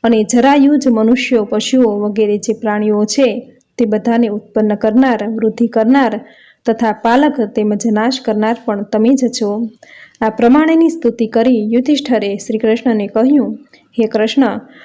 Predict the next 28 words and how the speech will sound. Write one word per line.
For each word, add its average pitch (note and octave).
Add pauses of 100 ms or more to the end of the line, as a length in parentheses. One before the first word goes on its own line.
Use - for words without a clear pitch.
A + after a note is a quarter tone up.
(220)
તમે B3+
કહેલું D4
ષડતિલા C4
એકાદશીનું A3
મહાત્મ્ય A#3+
મેં G#3
સાંભળ્યું. A3+ (120)
હવે A3
મહામાસના A3+
શુક્લ C4+
પક્ષની A3
એકાદશીનું A3
નામ G3+
શું C#4
છે, C#4+ (340)
એની A#3+
વિધિ C4
શું C#4+
છે, - (300)
એમાં A3+
કયા C#4
દેવતાનું G#3
પૂજન C#4
કરવું D4
જોઈએ, C4
તે -
મને A3
કહો." G#3